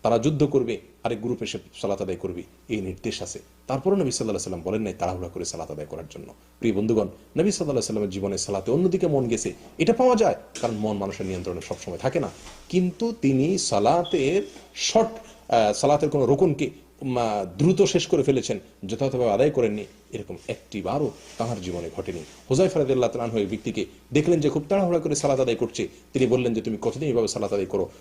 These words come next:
তো এক বর্ণনা আসছে তিনি চল্লিশ দিন চ-, বা চল্লিশ বছরের কথা বলেছেন। তখন হুযায়ফা রাদিয়াল্লাহু তাআলা আনহু তাকে বলেছিলেন, "লাউ মুত্তা আলা হাযা, যদি তুমি এই সালাত নিয়ে মারা যাও, তাহলে তুমি মুহাম্মদ সাল্লাল্লাহু আলাইহি ওয়াসাল্লাম যে ফিতরত, যে দিন নিয়ে আসছেন,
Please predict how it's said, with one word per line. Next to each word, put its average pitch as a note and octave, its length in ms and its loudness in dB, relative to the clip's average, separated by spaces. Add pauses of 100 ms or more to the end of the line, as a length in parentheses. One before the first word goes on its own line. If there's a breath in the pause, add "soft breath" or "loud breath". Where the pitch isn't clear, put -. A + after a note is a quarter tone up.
(100)
তো - 80 2
এক A#2 100 2
বর্ণনা A2+ 240 2
আসছে G2+ 160 -6
তিনি G2 200 -4
চল্লিশ A2+ 300 0
দিন G#2+ 220 -2
চ-, B2+ 60 0
বা G#2+ 160 0
চল্লিশ A2 260 -2
বছরের D3 300 0
কথা A#2+ 200 -2
বলেছেন। G2 300 -2 (460 loud breath)
তখন A2 180 -2
হুযায়ফা G2+ 320 -2
রাদিয়াল্লাহু F#2+ 340 -4
তাআলা F2+ 160 -8
আনহু G2 120 -4 (300 soft breath)
তাকে - 180 0
বলেছিলেন, C3+ 420 2 (260)
"লাউ A2 160 0
মুত্তা D#3 280 -6
আলা G2 200 -4
হাযা, A2+ 420 -2 (1160 loud breath)
যদি D3+ 160 4
তুমি E3 200 4 (100)
এই G3 200 4
সালাত B2+ 420 0
নিয়ে A2+ 140 -2
মারা F#2+ 220 -2
যাও, G#2 260 2 (300)
তাহলে B2+ 240 0
তুমি A2 220 -4
মুহাম্মদ D#3+ 280 -4
সাল্লাল্লাহু B2 400 -2
আলাইহি C3+ 80 -2
ওয়াসাল্লাম A#2+ 160 0
যে G#2+ 100 -4
ফিতরত, G#2+ 420 -6
যে G#2 100 -4
দিন C3+ 240 2
নিয়ে A#2+ 140 0
আসছেন, G2+ 320 -4